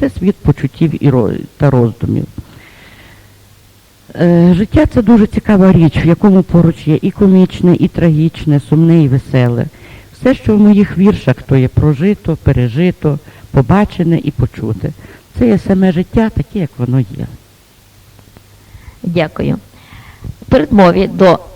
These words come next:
Speaker 2: вашої збірки, е, поезії «Букет на узбіччі» Богдан Залізняк, член Національної спілки письменників України, кандидат філологічних наук, поет, е, сказав, що збірка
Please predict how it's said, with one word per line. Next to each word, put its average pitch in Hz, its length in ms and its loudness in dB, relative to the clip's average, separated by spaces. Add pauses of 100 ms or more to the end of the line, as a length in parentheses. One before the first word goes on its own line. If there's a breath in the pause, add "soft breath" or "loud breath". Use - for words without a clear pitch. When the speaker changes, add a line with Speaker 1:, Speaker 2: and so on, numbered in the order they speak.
Speaker 2:
вашої 175 600 -2
збірки, 147 680 0 (560 loud breath)
е, 180 160 4
поезії 185 560 4
«Букет 175 480 0
на 160 120 4
узбіччі» 151 640 0 (960 loud breath)
Богдан 185 300 2
Залізняк, 214 500 2
член 208 240 2
Національної 202 460 0
спілки - 380 0
письменників 165 680 0
України, 156 540 2
кандидат 160 500 0
філологічних 156 560 -2
наук, 160 300 0
поет, 151 440 2 (960 loud breath)
е, - 140 -20 (580)
сказав, 170 560 0 (140)
що 151 460 -2 (1000 loud breath)
збірка 156 640 -4